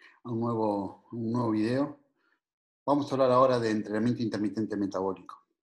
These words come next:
Eh, el entrenamiento intermitente metabólico para nosotros tiene algunas variables, algunos elementos importantes a destacar. Primero, es un entrenamiento general. Es decir, el entrenamiento intermitente metabólico no es ni especial, ni específico, ni competitivo.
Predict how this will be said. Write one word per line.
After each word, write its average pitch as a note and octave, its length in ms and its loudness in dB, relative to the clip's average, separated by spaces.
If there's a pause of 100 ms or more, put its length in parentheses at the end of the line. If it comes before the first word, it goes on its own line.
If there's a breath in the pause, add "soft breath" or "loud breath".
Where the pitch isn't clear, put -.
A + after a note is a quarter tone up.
(1200 soft breath)
Eh, A#2+ 320 -4
el - 800 -10
entrenamiento E3 320 6
intermitente D3+ 460 4
metabólico C#3 520 2
para A#2+ 140 -2
nosotros A#2+ 340 -2
tiene C3+ 220 0
algunas A#2 760 0 (440)
variables, B2+ 680 2
algunos G#2+ 520 -2 (180)
elementos A#2+ 400 -2
importantes G#2+ 560 -4
a F#2+ 40 -10
destacar. - 360 -14 (400 soft breath)
Primero, F#3+ 560 4
es - 340 -2
un D#3 120 6
entrenamiento C#3 640 6
general. G2 340 -4
Es - 380 -20
decir, G2+ 160 -4
el G2+ 80 -4
entrenamiento D3+ 400 2
intermitente C#3+ 500 2
metabólico C#3 580 2
no B2 120 4
es A2+ 40 0
ni A#2 100 2
especial, F3+ 580 0
ni C3 60 6
específico, C#3 680 -6
ni A2+ 80 -2
competitivo. G2 800 -6